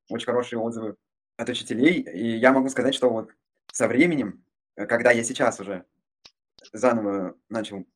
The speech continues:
этот проект, ну, на новом уровне, скажем так, дети за это время, поколения сменились, и дети стали гораздо более открытыми новым. Проблема больше в родителях.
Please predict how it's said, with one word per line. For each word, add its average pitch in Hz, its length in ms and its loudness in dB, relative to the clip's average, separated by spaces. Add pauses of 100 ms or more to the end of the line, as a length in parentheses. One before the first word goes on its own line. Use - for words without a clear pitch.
этот 101 180 -8
проект, - 360 0 (340)
ну, 127 100 4
на 120 80 2
новом 127 220 6
уровне, 107 220 0
скажем 95 240 -8
так, - 140 -16 (320)
дети 139 420 6
за 117 100 2
это - 140 0
время, 123 420 0 (340)
поколения 127 340 6
сменились, 127 380 2
и 107 80 -10
дети 120 280 0
стали 117 280 -2
гораздо 117 260 2
более 117 200 -2
открытыми 120 340 -6
новым. 104 320 -4 (340)
Проблема 131 480 4
больше 131 240 -2
в 120 40 -8
родителях. 123 420 -6